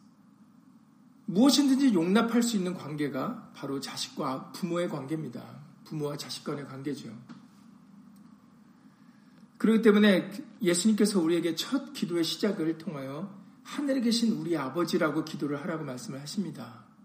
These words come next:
그러니까 담대히 기도하라는 거죠. 그 기도를 아버지시기 때문에 기도를 들어주실 것이다라는 그런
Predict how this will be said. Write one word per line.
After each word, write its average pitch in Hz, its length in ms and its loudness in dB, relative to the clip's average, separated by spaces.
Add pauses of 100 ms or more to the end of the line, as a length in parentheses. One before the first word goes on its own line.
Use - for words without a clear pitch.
(840)
그러니까 160 240 -8
담대히 185 460 4
기도하라는 147 580 -4
거죠. - 280 -16 (680)
그 196 220 0
기도를 190 680 0
아버지시기 214 640 2
때문에 165 560 -2 (320)
기도를 147 400 -4
들어주실 156 520 -4
것이다라는 151 760 -4 (300)
그런 139 520 -6